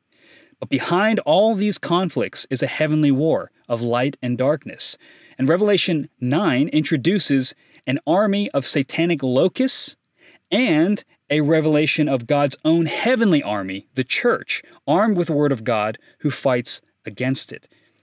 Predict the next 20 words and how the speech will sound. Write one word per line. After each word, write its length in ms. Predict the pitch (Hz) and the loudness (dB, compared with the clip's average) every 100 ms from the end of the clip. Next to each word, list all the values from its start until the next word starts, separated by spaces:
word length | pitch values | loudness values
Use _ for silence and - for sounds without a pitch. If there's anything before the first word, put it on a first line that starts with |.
| _ | _
So 160 | - 147 | -4 2
let's 240 | 175 - | 2 0
look 220 | 180 202 - | 0 0 0
at 160 | 147 143 | -4 -2
this 140 | 143 | -2
satanic 640 | - 131 - 160 170 165 | 0 -2 -2 -2 -2 -2
locust 480 | 120 131 180 160 - | -2 0 0 -2 -4
army 260 | 123 123 117 | -2 -2 -2
first 540 | - 208 123 107 - | -2 0 0 -2 -6
in 120 | - 127 | -4 0
Revelation 560 | 131 135 131 - 127 | 0 0 0 0 -4
chapter 340 | - 147 165 175 | -2 -4 -2 0
nine, 420 | 127 113 113 123 _ _ _ | 0 0 -2 -6 _ _ _
verses 340 | 131 120 127 | -4 -2 -4
one 440 | 113 123 113 107 110 _ _ | -4 -2 -2 -4 -10 _ _
through 140 | - | -12
twelve. 500 | 110 170 143 98 - _ _ _ _ - | -6 -2 -2 -4 -20 _ _ _ _ -4
"And 140 | 151 | -2
the 60 | 139 | -2
fifth 300 | - 233 | 0 0